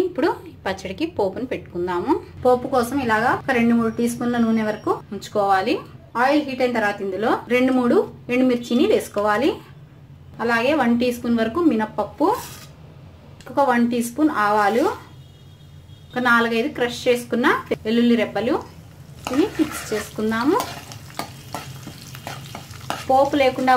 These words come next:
కూడా ఈ పచ్చడిని పెట్టుకోవచ్చు. పోపు అనేది పెట్టుకుంటే కాస్త బాగుంటుంది. ఇలా కాస్త ఎర్రగా వేగుతున్నప్పుడు కాస్త ఇంగువని వేసుకుందాము.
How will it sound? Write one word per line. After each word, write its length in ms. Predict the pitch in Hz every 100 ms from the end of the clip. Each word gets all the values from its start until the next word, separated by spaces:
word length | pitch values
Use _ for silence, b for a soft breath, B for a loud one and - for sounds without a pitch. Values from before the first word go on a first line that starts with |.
| 247
కూడా 180 | 247 320 494 - - - - 254
ఈ 40 | 254
పచ్చడిని 400 | 226 - 220 247 240
పెట్టుకోవచ్చు. 580 | - - 220 214 - 392 - - - - - - - -
పోపు 220 | 247 247 254
అనేది 200 | 240 254
పెట్టుకుంటే 440 | 240 220 254 240 302 480 - - - - - -
కాస్త 260 | 220 214 320 453
బాగుంటుంది. 580 | 233 220 226 233 214 320 571 - - - - - - - - - - - - - - - - - - - - - - - - - - - -
ఇలా 140 | 247 247
కాస్త 260 | 240 226 233 277
ఎర్రగా 240 | 233 240 240
వేగుతున్నప్పుడు 600 | 220 214 233 220 208 277 440 480 - - -
కాస్త 260 | 226 220 320 392 285
ఇంగువని 340 | 240 233 233 208
వేసుకుందాము. 600 | 196 - 202 208 226